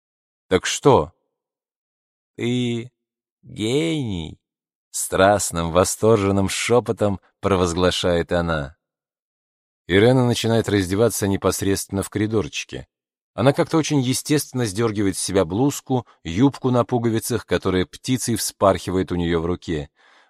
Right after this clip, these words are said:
Быстрыми движениями, то наклоняясь, то прогибаясь, смахивает с себя остальное и при этом, что удивительно,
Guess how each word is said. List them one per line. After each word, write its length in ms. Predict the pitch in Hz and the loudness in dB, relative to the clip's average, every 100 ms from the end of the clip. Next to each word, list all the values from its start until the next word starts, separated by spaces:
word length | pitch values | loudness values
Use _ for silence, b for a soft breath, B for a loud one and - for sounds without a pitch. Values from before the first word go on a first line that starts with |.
| b | b
Быстрыми 500 | 98 160 - 131 123 | 2 2 4 2 4
движениями, 680 | 110 117 117 143 131 120 110 | 2 2 4 4 4 2 0
то 140 | 107 | 0
наклоняясь, 600 | 107 107 110 127 135 113 | 0 0 2 2 0 0
то 120 | - | -2
прогибаясь, 720 | 95 110 104 120 139 127 - - B | -2 0 2 4 4 4 -2 -10 B
смахивает 600 | - 123 147 160 123 117 | -4 4 4 4 2 0
с 40 | - | 0
себя 240 | 110 110 | 2 2
остальное 680 | 98 - 110 131 160 165 147 | 2 0 2 2 2 2 2
и 160 | 104 | -2
при 220 | 95 92 | -4 -2
этом, 280 | 107 131 82 | 0 -2 -4
что 200 | 76 85 | -6 -4
удивительно, 720 | 85 80 101 110 107 98 98 | -4 -2 -4 -4 -4 -2 -2